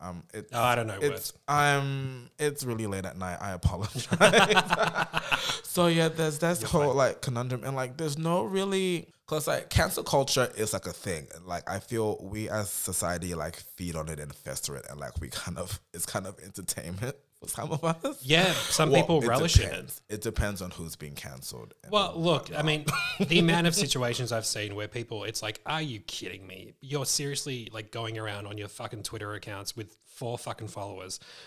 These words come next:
Speaker 2: saying that this person's life should be over because of this." I'm like, "Come on."
Speaker 1: Oh, yeah,
Speaker 2: But
Speaker 1: okay,
Speaker 2: sometimes
Speaker 1: people
Speaker 2: it
Speaker 1: do.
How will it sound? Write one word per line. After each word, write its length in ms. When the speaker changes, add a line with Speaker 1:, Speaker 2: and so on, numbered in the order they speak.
Speaker 2:
saying 320
that 100
this 160
person's 480
life 220
should 160
be 140
over 240
because 460
of 220
this." 280
I'm 80
like, 180
"Come 240
on." 320
Speaker 1:
Oh, 160
yeah, 220
Speaker 2:
But 100
Speaker 1:
okay, 140
Speaker 2:
sometimes 560
Speaker 1:
people 160
Speaker 2:
it 80
Speaker 1:
do. 500